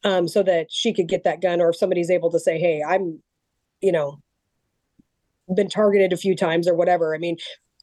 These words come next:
that's probably gonna be the best way to be able to, to approach it, uh, as opposed to, like, some blanketed repeal of a gun law, which is probably not gonna happen anytime soon.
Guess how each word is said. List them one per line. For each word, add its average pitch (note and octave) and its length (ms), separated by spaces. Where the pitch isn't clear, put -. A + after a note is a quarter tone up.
that's C4 280
probably B3 380
gonna G#3+ 160
be A3 140
the F#3 100
best G3+ 320
way G#3 160
to G#3 140
be G3 100
able F3 320
to, E3 440
to G3 100
approach A#3+ 460
it, D4+ 180
uh, F3+ 240
as G3 160
opposed G#3+ 300
to, G3+ 80
like, F#3 180
some F#3+ 220
blanketed F3+ 640
repeal F#3 480
of E3+ 80
a D#3+ 100
gun E3+ 220
law, D3 220
which E3+ 320
is E3+ 120
probably F3 380
not D#3+ 180
gonna D#3 140
happen D#3+ 300
anytime D3+ 400
soon. E3 300